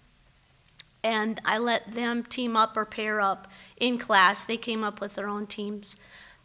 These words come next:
Then I also asked the upper level math class to see who wants to do, to come along with us, as well as upper level science, the other sciences, biology and physics.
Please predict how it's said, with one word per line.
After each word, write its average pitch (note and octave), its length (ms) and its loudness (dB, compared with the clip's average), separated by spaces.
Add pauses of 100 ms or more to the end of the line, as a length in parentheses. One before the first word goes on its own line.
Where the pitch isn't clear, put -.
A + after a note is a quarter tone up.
(280)
Then B3 240 2
I A#3+ 140 6
also B3+ 480 4
asked G#3+ 580 4
the G3 140 4
upper A#3 240 0
level A3+ 280 0
math A3 380 0
class C4 360 0 (680)
to - 140 -6
see A#3+ 260 -6
who A#3 180 -8
wants A3 280 -4
to - 120 -12
do, A3 420 -4
to G3+ 460 -6
come G#3 220 -6
along G#3 280 -4
with A#3+ 140 -6
us, E4 260 -4 (500)
as A3+ 200 2
well A#3 220 2
as A3 180 -2
upper G#3+ 280 -4
level G#3 260 -2
science, F3+ 420 -8 (180)
the G3+ 120 -4
other G3+ 220 -4
sciences, G3 500 -8
biology G3+ 640 -6
and G3 140 -10
physics. - 600 -12